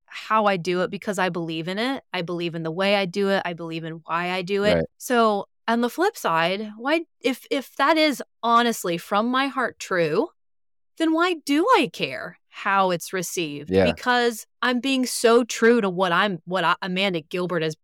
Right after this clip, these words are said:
Speaker 1: is passionate about. So I
Speaker 2: Mm-hmm.
Speaker 1: think it's really digging deep into that portion of it
Speaker 2: Yeah.
Speaker 1: instead of putting so much into that outside validity when
Speaker 2: Yeah.
Speaker 1: that's not what should be most important.
Speaker 2: No, I mean, it made me think of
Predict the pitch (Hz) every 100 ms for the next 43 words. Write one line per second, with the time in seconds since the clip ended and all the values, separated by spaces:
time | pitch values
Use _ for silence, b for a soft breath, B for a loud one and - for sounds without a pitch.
0 | _ 185 - - 160 - 156 131 - -
1 | - - _ _ - 90 101 202 101 233
2 | 214 196 - - 214 220 202 180 180 165
3 | - 226 190 175 151 185 196 180 175 180
4 | 165 170 170 - - 165 175 233 233 240
5 | 269 262 92 90 87 - 196 180 170 165
6 | 160 - 294 269 190 - 214 202 190 175
7 | 175 180 175 185 165 160 156 165 156 -
8 | _ - 175 - 165 147 156 - _ _
9 | _ _ 214 175 175 165 156 156 160 -
10 | 185 170 156 160 - 98 185 196 - 208
11 | 175 185 180 - - 208 170 170 156 151
12 | 156 _ - 151 - 160 165 - - -
13 | _ 123 135 135 135 139 139 135 135 -
14 | 120 117 98